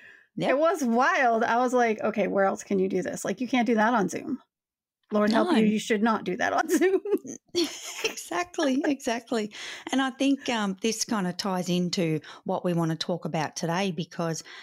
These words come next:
Speaker 1: now, like, Clubhouse kinda got this ball rolling, but now, you know, there's other spaces, you know, coming forward as well.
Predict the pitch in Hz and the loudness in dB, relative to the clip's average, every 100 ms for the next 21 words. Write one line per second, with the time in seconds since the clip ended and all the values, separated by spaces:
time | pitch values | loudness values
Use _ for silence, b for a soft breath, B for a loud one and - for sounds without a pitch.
0 | B 170 190 247 226 147 175 185 160 160 | B -2 0 2 0 -2 -4 -4 -4 -4
1 | - 190 196 202 170 - - 170 156 139 | -6 -6 -4 -4 -4 -4 -4 -2 -2 -4
2 | 165 170 - 147 - 160 151 139 139 160 | -6 -4 -6 -6 -4 -4 -2 -2 -2 -2
3 | 151 - - B B - 170 - 165 175 | -4 -8 -16 B B -8 -8 -6 -4 -2
4 | 208 196 165 160 170 160 147 147 139 - | 0 -2 -2 -2 -2 -2 -2 -4 -4 -6
5 | - - 156 156 165 - 165 165 156 151 | -8 -6 -6 -4 -4 -4 -6 -4 -6 -6
6 | - - 156 147 147 - 165 156 - 156 | -6 -4 -4 -2 -4 -2 -2 -2 -2 -2
7 | 151 143 - 185 185 185 | -2 -4 -4 -2 0 -2